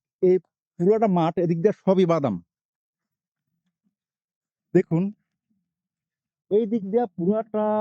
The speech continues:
মাঠ বাদাম, বাদাম, বাদাম। এই দেখুন কাছে নিয়ে দেখাই, বাদামে এই যে ফুল হয়েছে, ফুল।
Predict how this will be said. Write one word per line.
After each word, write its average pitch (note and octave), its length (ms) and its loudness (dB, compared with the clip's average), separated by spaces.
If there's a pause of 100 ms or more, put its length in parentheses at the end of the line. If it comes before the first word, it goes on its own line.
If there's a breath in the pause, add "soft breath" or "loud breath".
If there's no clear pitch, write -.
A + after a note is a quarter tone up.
(380)
মাঠ E3+ 140 -2 (100)
বাদাম, C3 240 -4 (480)
বাদাম, C#3+ 380 0 (300)
বাদাম। C#3+ 320 0 (480)
এই D3 120 -2
দেখুন D3+ 280 -2
কাছে F#3 220 -2
নিয়ে F3+ 200 0
দেখাই, F#3+ 240 0 (580)
বাদামে E3 340 0 (320)
এই D#3+ 120 0
যে C#3 160 0
ফুল C#3 160 0
হয়েছে, A#2+ 300 -2
ফুল। G#2+ 180 -4